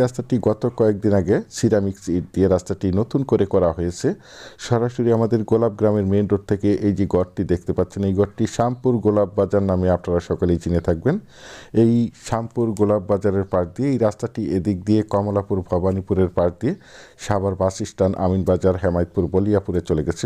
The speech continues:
সুতরাং এই রাস্তাটি ধরে আপনারা চাইলে অতি সহজেই অল্প সময়ের মধ্যে ঢাকা, মিরপুর, উত্তরা এবং সাভার যাতায়াত করতে পারবেন। এই সরকারি বিশ ফিটের রাস্তা থেকে এই যে দিক দিয়ে দশ ফিটের একটি রাস্তা, মাত্র কয়েকটি বাড়ি পরেই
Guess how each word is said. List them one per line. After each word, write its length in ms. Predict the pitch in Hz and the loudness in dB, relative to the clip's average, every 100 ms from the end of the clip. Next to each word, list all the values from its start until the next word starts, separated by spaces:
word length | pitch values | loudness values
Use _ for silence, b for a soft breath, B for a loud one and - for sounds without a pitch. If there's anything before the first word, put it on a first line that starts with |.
| - | -4
সুতরাং 300 | 123 123 123 123 113 | 0 2 2 0 0
এই 80 | 117 110 | 2 0
রাস্তাটি 340 | - 113 113 101 | -2 -6 -6 -2
ধরে 160 | 107 110 101 | 2 2 0
আপনারা 260 | - 107 104 - | 0 0 0 0
চাইলে 240 | 104 107 - | 0 0 -2
অতি 180 | 95 104 - | -2 -4 -2
সহজেই 360 | 101 90 101 92 | 0 2 4 4
অল্প 120 | 87 104 | 2 -4
সময়ের 280 | - 98 95 | -2 0 0
মধ্যে 260 | 95 - 95 95 B B B B - | 0 2 0 0 B B B B -4
ঢাকা, 260 | 95 101 107 98 | -2 0 0 0
মিরপুর, 300 | 104 98 98 80 | -2 -2 -2 -2
উত্তরা 320 | 101 - 98 92 | -4 0 2 4
এবং 120 | 87 98 - | 2 -2 -2
সাভার 280 | 92 90 90 | -2 0 0
যাতায়াত 300 | 92 90 82 - | -2 0 -2 -2
করতে 160 | 92 87 87 | -4 -2 -2
পারবেন। 260 | 80 135 233 B B B B 98 | 0 -2 -4 B B B B 0
এই 60 | 107 - - | 0 0 -2
সরকারি 380 | 135 127 127 117 | -2 0 0 2
বিশ 120 | 110 - | 0 -2
ফিটের 240 | 113 117 110 | -2 0 0
রাস্তা 180 | 107 110 117 | 0 -6 -6
থেকে 180 | - 110 82 | -2 0 0
এই 80 | 92 | 0
যে 60 | 98 95 | 0 0
দিক 100 | 98 - | -2 0
দিয়ে 140 | 104 101 98 | 2 2 0
দশ 120 | 107 - | -2 -6
ফিটের 240 | 107 101 92 | -6 -2 -2
একটি 140 | - 92 | -2 0
রাস্তা, 240 | 92 - 151 131 | 0 0 -2 0
মাত্র 200 | 113 - 110 - | -2 -2 -4 0
কয়েকটি 400 | 98 95 - 104 104 B B B B - 82 | 0 0 -2 0 -2 B B B B -10 -2
বাড়ি 220 | 98 101 101 | -2 -2 -4
পরেই 300 | 101 92 120 | 0 0 0